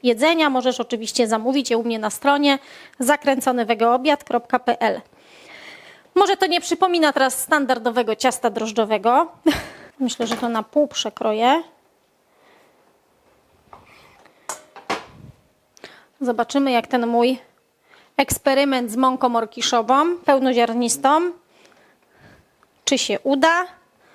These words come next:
Coś z tego na pewno wyjdzie. Nie będzie to takie standardowe białe ciasto, ale na pewno będzie przepyszne.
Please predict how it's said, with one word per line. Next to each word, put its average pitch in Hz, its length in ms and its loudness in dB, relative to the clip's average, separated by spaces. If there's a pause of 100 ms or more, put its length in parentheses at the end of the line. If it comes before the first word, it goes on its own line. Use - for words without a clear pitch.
(960)
Coś 381 240 2
z - 140 -6
tego 311 220 2
na 285 120 2
pewno 262 280 0
wyjdzie. 214 420 -8 (600)
Nie 269 140 4
będzie 277 300 4
to 262 100 -4
takie 240 420 0 (160)
standardowe 277 720 2
białe 240 300 2
ciasto, 285 540 2 (240)
ale 277 220 0
na 254 120 0
pewno 302 360 2
będzie 240 440 2 (280)
przepyszne. 240 600 -2